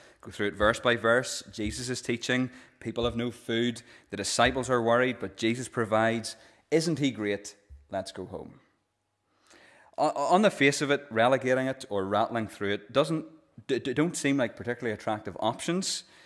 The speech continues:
The, they're also not viable options for this simple reason.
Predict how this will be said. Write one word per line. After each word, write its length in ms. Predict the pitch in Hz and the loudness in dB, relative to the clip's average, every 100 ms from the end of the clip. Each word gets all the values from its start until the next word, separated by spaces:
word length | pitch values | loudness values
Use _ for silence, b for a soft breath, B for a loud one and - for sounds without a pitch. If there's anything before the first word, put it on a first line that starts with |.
| b b b | b b b
The, 200 | 135 151 | 4 4
they're 160 | 139 147 | 6 6
also 280 | 175 226 233 | 6 4 0
not 300 | 190 156 113 | 0 0 2
viable 480 | 110 113 123 135 131 | 4 4 4 0 0
options 640 | 107 110 - 107 98 - - _ _ | -2 -2 -6 -6 -6 -8 -12 _ _
for 200 | - 120 | 0 2
this 340 | 147 - - | 0 -2 -10
simple 380 | - - 107 101 | -8 -6 -6 -4
reason. 480 | 95 101 101 92 | -4 -4 -6 -10